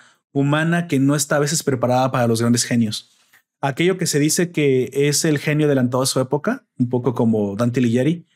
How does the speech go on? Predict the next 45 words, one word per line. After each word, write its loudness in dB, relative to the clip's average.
muy 0
probablemente, 0
o -8
sea, -2
este, -2
este -2
corredor 0
es -2
más -2
un 0
Dante 0
Alighieri 2
de 0
su -6
tiempo. 0
Sin 0
embargo, 0
ya -4
llevado 0
al 2
universo 0
de 2
los 0
Wachowski, -2
tiene 0
consecuencias 0
ser 0
así 0
de 0
especial. -6
Porque -2
el 2
mundo, 0
de, 0
como 2
dije, 0
no 2
está -2
preparado 0
para -2
personas -2
especiales, -2
está -2
preparado 0
para, -6